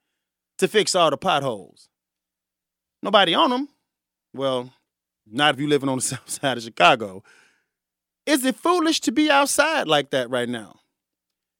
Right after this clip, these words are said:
We had, like, a state of emergency near my house where it was like a brawl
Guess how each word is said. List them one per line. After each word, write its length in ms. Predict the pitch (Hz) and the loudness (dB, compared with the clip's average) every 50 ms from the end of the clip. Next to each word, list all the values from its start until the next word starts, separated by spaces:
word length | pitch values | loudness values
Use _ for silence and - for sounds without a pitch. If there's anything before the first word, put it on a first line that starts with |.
| _ _ _ _ _ _ _ _ _ _ _ _ - | _ _ _ _ _ _ _ _ _ _ _ _ -14
We 280 | 170 143 247 381 453 339 | -8 -2 0 0 0 0
had, 360 | 254 196 165 151 147 131 139 | 0 0 2 2 0 0 0
like, 400 | 143 135 135 127 110 - _ _ _ _ _ _ _ _ _ _ _ _ _ _ _ _ _ _ _ - | -2 -2 -2 -2 -6 -10 _ _ _ _ _ _ _ _ _ _ _ _ _ _ _ _ _ _ _ -6
a 200 | 160 147 135 127 | -4 -2 -2 -2
state 500 | - - - - - - 254 262 302 247 | -4 -8 -10 -12 -6 -2 -2 0 0 0
of 440 | 170 143 127 117 110 110 - - _ _ _ _ - | -2 -4 -4 -6 -10 -16 -20 -20 _ _ _ _ -12
emergency 1120 | 151 131 123 123 123 170 254 302 277 170 131 139 127 - - 123 113 98 - _ _ _ _ _ _ _ - | -10 -8 -8 -4 -2 0 2 2 2 0 -2 -6 -8 -8 -8 -10 -12 -16 -20 _ _ _ _ _ _ _ -6
near 200 | 143 156 151 139 | -2 -2 0 0
my 200 | 135 127 127 127 | -2 -2 -4 -4
house 560 | 135 127 110 98 - - - - - - _ _ _ _ _ _ _ _ _ _ _ _ _ _ _ _ _ _ _ | -4 -6 -6 -6 -10 -20 -20 -20 -20 -20 _ _ _ _ _ _ _ _ _ _ _ _ _ _ _ _ _ _ _
where 600 | - 156 180 185 175 165 151 143 139 135 127 - _ _ _ _ _ _ _ _ _ _ _ _ _ _ _ _ _ _ - | -4 0 2 4 4 4 2 0 -2 -8 -12 -18 _ _ _ _ _ _ _ _ _ _ _ _ _ _ _ _ _ _ -6
it 100 | 247 294 | -4 -2
was 200 | 233 165 127 139 | -2 -2 -2 -4
like 220 | 131 120 - 107 | -6 -6 -8 -12
a 100 | 92 90 | -18 -20
brawl 800 | 87 95 101 - 123 123 143 143 127 107 90 - 50 - _ | -20 _ _ -12 -4 0 0 0 0 0 -4 -12 -18 -20 _